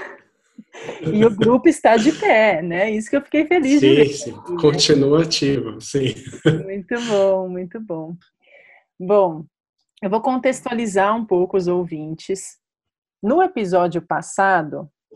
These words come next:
Speaker 1: sobre sincronicidade, eu abri contando a minha história com os ciganos,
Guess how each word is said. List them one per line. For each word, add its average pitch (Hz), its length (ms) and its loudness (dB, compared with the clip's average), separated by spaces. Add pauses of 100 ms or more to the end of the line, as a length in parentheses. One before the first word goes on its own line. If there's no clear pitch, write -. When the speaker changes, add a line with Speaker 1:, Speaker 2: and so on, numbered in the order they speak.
Speaker 1:
sobre 180 320 0
sincronicidade, 165 1200 -4 (480)
eu 220 180 4
abri 214 600 0
contando 233 500 -4
a 233 40 -4
minha 226 140 -4
história 190 460 0
com 196 160 -8
os 190 100 -10
ciganos, 160 640 -12